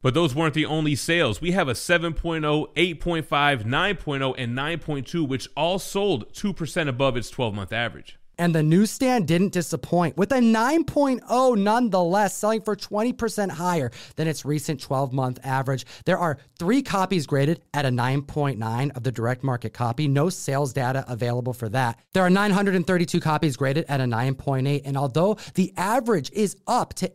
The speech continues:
Speaker 2: eighteen fifty compared to the last twelve months, the last sale was for fifteen hundred and sixty dollars this month. Another steal of a deal. Good job, comic fam.
Speaker 1: Hit that like,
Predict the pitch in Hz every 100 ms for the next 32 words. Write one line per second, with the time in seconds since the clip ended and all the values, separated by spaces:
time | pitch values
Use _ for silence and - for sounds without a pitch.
0 | 202 233 220 - 208 185 - - 254 254
1 | - 156 139 - 151 190 190 170 165 170
2 | - 175 156 151 175 220 - - - 240
3 | 214 220 254 - 247 247 226 214 - 214
4 | - - 277 277 - 277 262 233 233 233
5 | 214 208 - 202 - 208 180 160 165 170
6 | - - - 110 180 180 - 139 113 101
7 | - - - - 190 208 214 208 220 -
8 | - 202 214 214 214 185 143 - - 160
9 | 139 120 123 107 95 113 110 - - -
10 | - 269 240 185 151 139 135